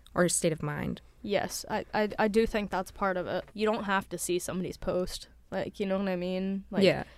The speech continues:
Speaker 2: you don't have to be able to comment on somebody's post. I don't, I, like, personally, it's okay to comment on somebody's post. I'm just tired of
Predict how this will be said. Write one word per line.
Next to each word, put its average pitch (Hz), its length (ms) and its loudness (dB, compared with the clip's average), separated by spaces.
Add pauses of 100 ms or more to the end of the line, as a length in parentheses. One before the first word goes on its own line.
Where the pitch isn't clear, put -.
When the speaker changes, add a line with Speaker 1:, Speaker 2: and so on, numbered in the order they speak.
(100)
Speaker 2:
you 220 100 2
don't 214 120 2
have 196 180 4
to 202 80 -2
be 180 140 2
able 175 160 4
to 180 60 -4
comment 185 340 -2
on 175 140 -4
somebody's 175 400 -4
post. 180 560 -2 (400)
I 262 60 6
don't, 311 260 4
I, - 160 4
like, 233 240 2
personally, 262 540 2
it's 220 160 -2
okay 208 300 0
to 202 100 -2
comment 196 320 -2
on 190 120 -4
somebody's 185 340 -6
post. 180 220 -6
I'm 196 120 -6
just 208 180 -10
tired - 400 -8
of - 200 -10